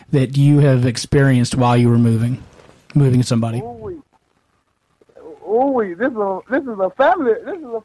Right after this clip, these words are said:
Speaker 2: family radio. I can't tell you my weirdest one.
Speaker 1: <laughs>
Speaker 2: I got, we gotta keep it P G thirteen, right?
Speaker 1: You, yeah, you can kinda tell me about the one that you did, uh, for the, the,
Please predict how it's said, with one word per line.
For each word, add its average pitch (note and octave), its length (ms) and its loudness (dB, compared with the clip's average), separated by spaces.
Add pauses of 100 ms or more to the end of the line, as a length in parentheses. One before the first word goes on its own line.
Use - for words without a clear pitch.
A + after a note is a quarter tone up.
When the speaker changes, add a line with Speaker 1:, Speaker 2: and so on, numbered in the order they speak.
Speaker 2:
family D#4+ 260 -4
radio. F#3+ 420 -10
I A#3+ 60 -12
can't B3+ 280 -14
tell D4 160 0
you A#3+ 100 -10
my G#3 120 -10
weirdest A3+ 420 -8
one. E3+ 380 -16
Speaker 1:
<laughs> F#3 1160 0 (360)
Speaker 2:
I - 760 -12
got, A#3+ 200 0
we C#4 60 -8
gotta B3+ 200 -6
keep C#4+ 220 -12
it A#3 140 -20
P E4+ 160 -8
G C#4 240 -14
thirteen, C#4 540 -10
right? G#3 240 -8 (180)
Speaker 1:
You, A3+ 340 -2
yeah, E3+ 300 0
you F3+ 160 -2
can A3 140 -4
kinda F#3 220 -2
tell D#3+ 180 -2
me D3+ 60 -4
about C#3+ 180 -2
the C3+ 80 -4
one C#3 200 -4
that B2+ 180 -6
you C#3 100 -4
did, B2 300 -6
uh, B2 360 -4 (200)
for D3 160 0
the, A2 180 0
the, C3+ 380 -6